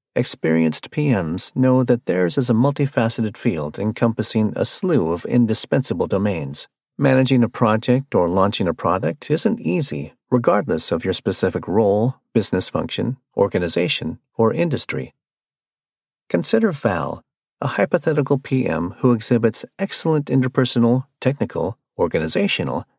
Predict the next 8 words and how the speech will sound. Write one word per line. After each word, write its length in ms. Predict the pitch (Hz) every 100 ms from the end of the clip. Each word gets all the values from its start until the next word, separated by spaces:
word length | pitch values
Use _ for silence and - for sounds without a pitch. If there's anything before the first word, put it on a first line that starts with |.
| -
and 240 | 135 135 127
delegation 640 | 147 135 165 165 - 180
skills. 500 | - - 127 60 - _ _ _ _ _ _ _
He's 280 | - 202 202
a 60 |
nice 240 | 190 220 208
enough 260 | 202 190
bloke. 380 | - 220 - -